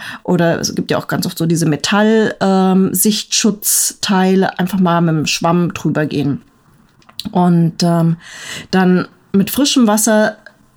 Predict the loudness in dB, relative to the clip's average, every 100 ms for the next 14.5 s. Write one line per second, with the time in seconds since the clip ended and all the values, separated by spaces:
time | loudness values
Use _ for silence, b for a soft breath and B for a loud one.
0 | _ 0 0 2 2 2 0 0 2 4
1 | 6 4 2 2 2 2 0 -2 -2 -2
2 | -2 0 2 4 4 2 4 2 2 0
3 | 0 -2 B B B B 0 2 4 4
4 | 2 0 _ _ _ _ _ -2 -2 0
5 | 2 2 0 -2 2 2 2 0 2 2
6 | 4 2 0 -4 -2 2 2 0 -2 -4
7 | -10 _ _ -10 0 2 4 4 2 0
8 | 2 2 2 2 2 0 -4 _ -2 0
9 | 2 4 4 4 2 0 -2 -8 _ _
10 | _ -4 -2 0 0 -4 -8 -6 -2 0
11 | 0 -2 -4 -2 -2 -4 -8 _ _ _
12 | _ -20 _ _ _ -4 -2 0 -4 -4
13 | -4 -2 -2 -4 B B B B B 0
14 | 2 4 4 2 2